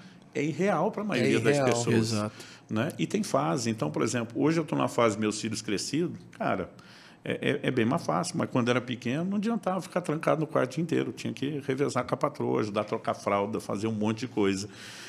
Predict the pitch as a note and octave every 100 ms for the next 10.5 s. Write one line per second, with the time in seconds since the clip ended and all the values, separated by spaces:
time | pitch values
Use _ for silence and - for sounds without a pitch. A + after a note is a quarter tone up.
0 | - - A2 F#2+ - D#3 D#3+ - C#3+ C#3+
1 | C3 C3+ C#3+ - D#3 D3+ - D#3 C3+ A2+
2 | A2+ A2 G#2 F#2+ - - A2+ - A2+ A#2+
3 | A2+ G#2+ A2 G2+ - A#2+ - C3 B2+ A2+
4 | A2+ A2 A2+ A2+ A#2+ G#2+ G2+ - - -
5 | - - - - A#2 A#2 A2 B2 A#2+ A2+
6 | G2+ G#2 G2+ G#2+ A#2 G2+ D#2 A2 B2+ F#2+
7 | E2+ E2+ - - F#2 F#2 C3+ G#2 A2 A2
8 | A#2+ A2+ A2+ - A2 A2+ C3 A#2 A2+ A2
9 | A2 A2+ A2+ G#2+ G#2+ A2+ G#2+ A#2+ - A2
10 | A#2+ A2+ - F2